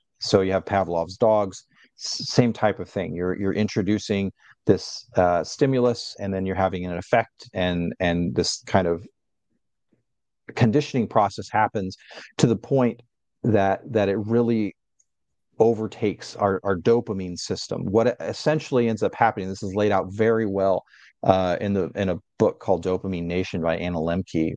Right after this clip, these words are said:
that is really interesting for addicts and even for people that just recognize, "Hey, maybe I'm looking at my phone too much."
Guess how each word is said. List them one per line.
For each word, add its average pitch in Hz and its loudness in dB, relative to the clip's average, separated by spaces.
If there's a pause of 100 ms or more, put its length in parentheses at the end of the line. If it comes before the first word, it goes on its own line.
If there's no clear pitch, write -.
that 82 0
is 82 -2
really 117 0
interesting 98 -6
for - -2
addicts 104 0
and 117 0
even 208 2
for 143 0
people 120 0
that 101 2
just 95 -2
recognize, 104 0
"Hey, 117 2
maybe 104 -2
I'm 101 -2
looking 101 -4
at 98 -2
my 80 -4
phone 92 -4
too 127 0
much." 123 0